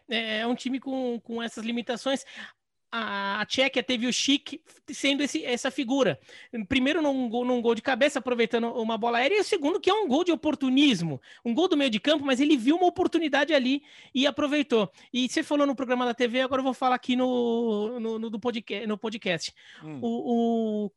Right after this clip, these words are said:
Speaker 1: não dá pra ficar apenas cu-, é, culpando o Marshall por tomar um gol do meio de campo. Ok,
Speaker 2: Pois
Speaker 1: tomou
Speaker 2: é.
Speaker 1: um gol do meio de campo,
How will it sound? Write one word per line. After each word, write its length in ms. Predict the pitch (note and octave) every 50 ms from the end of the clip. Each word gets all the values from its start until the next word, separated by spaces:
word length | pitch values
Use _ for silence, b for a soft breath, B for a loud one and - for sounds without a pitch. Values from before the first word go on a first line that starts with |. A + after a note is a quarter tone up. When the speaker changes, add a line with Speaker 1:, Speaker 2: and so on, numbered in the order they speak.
| - F#4 D#4
Speaker 1:
não 240 | B3 A#3 D#4 E4
dá 160 | C4+ C4 C4 B3+
pra 100 | C#4 C4
ficar 280 | - C#4 - - B3
apenas 340 | B3 - B3+ B3 B3+ A#3+ -
cu-, 180 | - - C4+ A#3
é, 300 | A3+ A3 A3 G#3+ G#3+ G#3
culpando 500 | - - C#4+ C4 - - C4 C#4 C4 B3+
o 60 | A3
Marshall 320 | A#3 A#3 A#3+ A3 - B3+
por 180 | - - B3 A3+
tomar 320 | - A#3+ A#3 A3+ A#3 A#3
um 180 | A#3 A3+ A3+ G#3+
gol 200 | G3 A3 A3+ A3+
do 100 | G#3+ A3
meio 140 | A3 A3+ G3
de 100 | A3+ F#3+
campo. 240 | - F#3+ E3+ - -
Ok, 280 | B3+ B3+ - - A3+
Speaker 2:
Pois 100 | G#3+ A#3
Speaker 1:
tomou 160 | A#3+ A#3+ A#3+ B3
Speaker 2:
é. 40 |
Speaker 1:
um 20 | A#3
gol 100 | B3 B3+
do 80 | B3
meio 120 | A#3+ B3 A#3
de 80 | A#3+
campo, 260 | - A#3+ A3 - F#3+